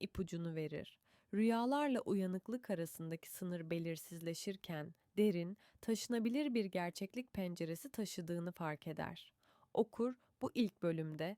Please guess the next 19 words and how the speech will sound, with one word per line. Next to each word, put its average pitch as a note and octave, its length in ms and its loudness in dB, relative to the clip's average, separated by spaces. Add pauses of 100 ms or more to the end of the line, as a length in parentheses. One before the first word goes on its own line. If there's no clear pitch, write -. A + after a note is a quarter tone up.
soruların G#3+ 560 0
sadece A3+ 640 0
bilgi F#3+ 300 2
ölçmek G3 400 0
için - 260 -6
olmadığını, E3+ 800 0 (460)
aynı C#4+ 280 4
zamanda E3 640 -2 (220)
enfasiz G#3+ 640 -4
kimlik G#3 500 -2
inşasının G3+ 760 -2
katalizörü F#3 680 -2
olabileceğini E3+ 800 0
hisseder. E3 720 -8 (880)
Kimlik D#4 560 2 (100)
labirentinde F#3 960 2 (100)
kayıp A3 360 0
izler E3+ 480 0
Derin, E3 340 -2